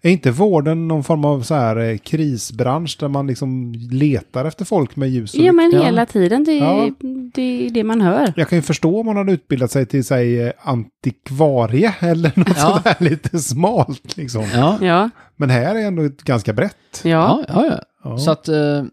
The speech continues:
Speaker 3: men, och
Speaker 1: Men
Speaker 3: så
Speaker 1: var, var bor hon då? Karlskoga? Det vet man
Speaker 3: det,
Speaker 1: inte.
Speaker 3: det
Speaker 2: Nej.
Speaker 3: vet jag faktiskt inte. Det
Speaker 1: Nej.
Speaker 3: nämns inte.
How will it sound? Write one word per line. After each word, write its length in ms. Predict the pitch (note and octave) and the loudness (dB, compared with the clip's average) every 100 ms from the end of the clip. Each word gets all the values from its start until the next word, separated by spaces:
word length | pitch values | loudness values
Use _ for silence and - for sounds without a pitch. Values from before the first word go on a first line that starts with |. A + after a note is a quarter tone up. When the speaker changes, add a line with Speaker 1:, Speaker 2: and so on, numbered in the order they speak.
| - | -8
Speaker 3:
men, 180 | F3 G3+ | -4 -2
och 160 | G3+ | 0
Speaker 1:
Men 80 | F3+ | 4
Speaker 3:
så 60 | G#3+ | 4
Speaker 1:
var, 100 | A3+ | 4
var 120 | G#3+ | 2
bor 240 | G3 E3 | 2 2
hon 120 | G#3 | 0
då? 160 | G#3+ A2+ | 0 0
Karlskoga? 540 | - E3+ G#3 D3+ E3+ F#3 _ _ _ _ _ _ _ _ _ | 0 -2 -2 -2 -2 -4 _ _ _ _ _ _ _ _ _
Det 60 | E3 | 0
vet 220 | E3+ - | 0 0
man 100 | E3+ | 0
Speaker 3:
det, 60 | F3+ | 0
Speaker 1:
inte. 100 | E3+ | 0
Speaker 3:
det 40 | |
Speaker 2:
Nej. 80 | E3 | 0
Speaker 3:
vet 220 | D#3+ C#3+ D3+ | 0 -2 -2
jag 80 | |
faktiskt 300 | D3 C3+ B2 | -4 -6 -4
inte. 180 | C3 - | -6 -4
Det 160 | B2+ B2 | -4 0
Speaker 1:
Nej. 140 | B2+ | 2
Speaker 3:
nämns 200 | C3 D3+ | 4 2
inte. 260 | A#2+ - | -2 -6